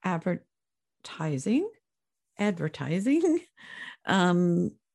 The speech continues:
was nice because it's, it's a Monday through Friday job for the most part.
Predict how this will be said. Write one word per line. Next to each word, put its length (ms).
was 380
nice 440
because 520
it's, 440
it's 180
a 60
Monday 280
through 240
Friday 720
job 340
for 120
the 100
most 320
part. 440